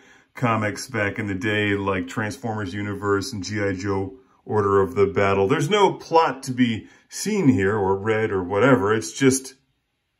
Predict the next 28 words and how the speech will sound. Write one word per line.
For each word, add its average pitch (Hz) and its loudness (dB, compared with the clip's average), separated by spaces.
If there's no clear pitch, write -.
guns 104 0
and 120 2
explosives 120 0
and 101 -6
knives 90 -4
and 127 4
basically 190 2
whatever 156 4
the 131 0
Punisher 135 2
uses 113 -2
to 175 -2
get 143 4
the 135 8
job 101 2
done. 87 0
Thirty-two 180 4
explosive 151 0
pages 131 6
of 107 -4
bone-blasting 151 2
weaponry 131 4
narrated 143 4
by 208 4
the 202 2
quintessential 151 0
killing 143 2
machine. 90 -4